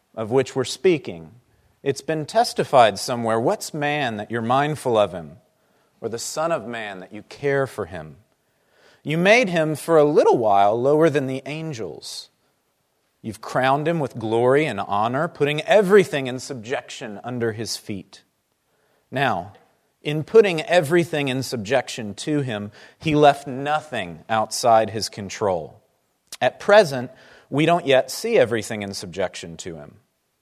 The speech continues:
but we see him who for a little while was made lower than the angels, namely Jesus, crowned with glory and honor because of the suffering of death, so that by the grace of God he might taste death for everyone.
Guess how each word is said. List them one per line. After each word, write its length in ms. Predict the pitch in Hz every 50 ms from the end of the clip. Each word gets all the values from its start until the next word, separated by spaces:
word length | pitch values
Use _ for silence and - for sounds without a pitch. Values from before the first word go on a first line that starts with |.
| _ -
but 200 | 110 123 127 -
we 140 | 135 131 123
see 380 | 113 - - - 190 190 185 170
him 540 | - 170 165 131 104 87 80 76 71 113 _ _ _ _ _ _ _ _ _ _
who 160 | _ - 147 127
for 200 | - - 151 135
a 60 | 135
little 360 | 139 139 170 196 196 180 165
while 420 | 160 160 160 160 165 165 160 165
was 200 | 151 139 120 107
made 280 | 113 123 123 120 117 101
lower 380 | 113 113 117 123 135 143 147 139
than 180 | 139 143 143
the 140 | 143 139 127
angels, 680 | 113 110 107 107 107 92 80 62 - - - - - _ _ _ _ _ _ _ _ _ _ -
namely 380 | 98 104 107 110 113 113 117
Jesus, 800 | 107 101 117 127 139 135 117 101 92 82 - - - - - _ _ _ _ _ _ _ _ _ _ -
crowned 400 | - - 156 147 147 156 160 139
with 160 | 143 - -
glory 480 | 110 127 135 151 156 165 175 190 190 196
and 140 | 185 165
honor 440 | 143 - 143 147 151 156 165 180 190
because 340 | 175 156 147 - 147 135 123
of 100 | 135 110
the 80 | 127 127
suffering 520 | - - 147 135 135 - 156 147 143 139
of 160 | 139 117 104
death, 420 | 98 113 101 92 82 - - - - _ _ _ _ _ _ _ _ _ _ _ _
so 160 | - - 170 160
that 160 | 147 165 151
by 140 | 160 165 156
the 80 | 135
grace 460 | 135 127 147 156 156 170 180 175 -
of 160 | 190 165 139 127
God 380 | 143 135 139 139 143 143 131
he 120 | 123 143 131
might 340 | 123 123 117 113 107 -
taste 440 | - - 147 143 139 131 - - 127
death 300 | 113 113 117 120 - -
for 180 | - - 113 - -
everyone. 560 | 113 110 104 113 110 104 92 85 80 78